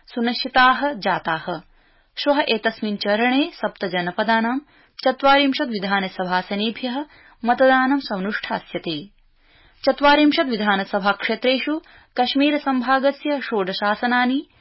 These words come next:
तत्रैव जम्मू संभागस्य चतुर्विंशति आसनानि निहितानि सन्ति। मतदान प्रक्रिया प्रातः सप्त वादनात् समारप्स्यते,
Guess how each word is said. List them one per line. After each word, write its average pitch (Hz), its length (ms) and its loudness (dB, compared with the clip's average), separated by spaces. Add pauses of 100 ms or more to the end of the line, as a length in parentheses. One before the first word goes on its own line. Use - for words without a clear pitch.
(160)
तत्रैव 196 560 0 (380)
जम्मू 269 240 6
संभागस्य 285 680 2
चतुर्विंशति 226 840 -2 (100)
आसनानि 233 720 2 (300)
निहितानि 254 540 2
सन्ति। 185 520 -8 (880)
मतदान 277 480 4
प्रक्रिया 285 540 0
प्रातः 208 420 0
सप्त - 300 -6
वादनात् 220 600 0
समारप्स्यते, 180 840 -6